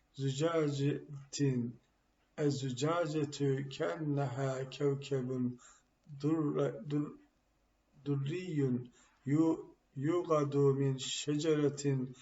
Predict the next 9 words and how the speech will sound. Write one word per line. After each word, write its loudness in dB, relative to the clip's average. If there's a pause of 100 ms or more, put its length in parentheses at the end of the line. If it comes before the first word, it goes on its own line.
(300)
mübareketin 0
zeytunetin -2 (340)
la 2
şergiyetin -2
ve -2
la 2
garbiyetin -4 (340)
yekadu 2
zeytu-, 0